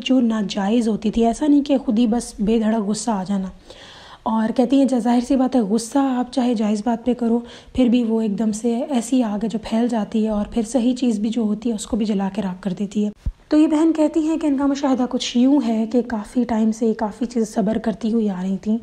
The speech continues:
और ये कहती हैं कि दरूद इब्राहिमी जिस दिन मैं पढ़ लेती थी उस दिन बहुत आसानी हो जाती थी।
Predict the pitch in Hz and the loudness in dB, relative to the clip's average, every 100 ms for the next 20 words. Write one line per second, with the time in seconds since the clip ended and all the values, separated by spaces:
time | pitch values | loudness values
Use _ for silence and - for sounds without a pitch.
0 | - - - - - 233 233 247 247 240 | -6 -20 -18 -8 0 0 2 0 0 2
1 | 254 247 262 240 220 220 233 247 226 233 | 2 2 2 0 0 0 0 2 2 2
2 | 233 233 226 226 247 277 277 262 269 262 | 2 2 0 2 4 4 4 0 2 0
3 | 226 214 240 226 233 - 262 262 220 220 | 0 -2 0 0 -4 -2 -4 -2 -6 0
4 | 208 233 269 214 214 220 208 | 2 4 2 2 -2 -2 -4